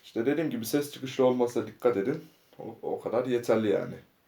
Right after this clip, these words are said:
Bunu H D M I çıkışına bu şekilde takıyoruz. Gördüğünüz gibi. Basit zaten. Daha sonra şu önümde, hemen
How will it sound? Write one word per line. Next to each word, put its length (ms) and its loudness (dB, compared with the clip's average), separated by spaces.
Bunu 340 2
H 300 4
D 120 8
M 160 6
I 40 0
çıkışına 460 -4
bu 80 -2
şekilde 380 -2
takıyoruz. 640 -2
Gördüğünüz 520 2
gibi. 180 -8
Basit 280 -2
zaten. 420 -6
Daha 180 6
sonra 260 2
şu 300 2
önümde, 460 4
hemen 240 -6